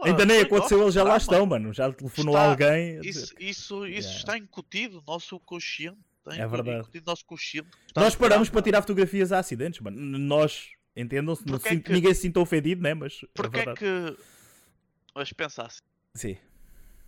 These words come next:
Speaker 2: Porque é que, porque, e pronto, e também existe um bocado, eu estava-me a tentar lembrar como é,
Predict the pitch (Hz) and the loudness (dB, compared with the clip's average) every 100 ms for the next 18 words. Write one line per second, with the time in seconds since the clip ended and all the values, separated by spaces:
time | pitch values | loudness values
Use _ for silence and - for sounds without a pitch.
0 | _ 151 - 170 175 - 151 147 135 123 | _ -20 -10 -8 -8 -8 -8 -6 -8 -10
1 | _ - _ _ 131 123 117 113 _ _ | _ -20 _ _ -16 -14 -14 -18 _ _
2 | 120 120 _ _ _ _ _ 113 113 110 | -16 -16 _ _ _ _ _ -14 -12 -10
3 | 110 110 117 120 123 120 113 135 131 - | -14 -12 -10 -6 -6 -8 -8 -8 -8 -10
4 | 131 123 123 _ 127 123 123 120 117 117 | -12 -14 -18 _ -4 -4 -4 -8 -6 -8
5 | 113 110 _ _ _ _ _ _ _ _ | -12 -20 _ _ _ _ _ _ _ _
6 | _ _ 127 139 165 165 147 147 - 127 | _ _ -10 -6 -6 -6 -6 -8 -6 -4
7 | 127 127 123 120 123 | -4 -2 -4 -4 -10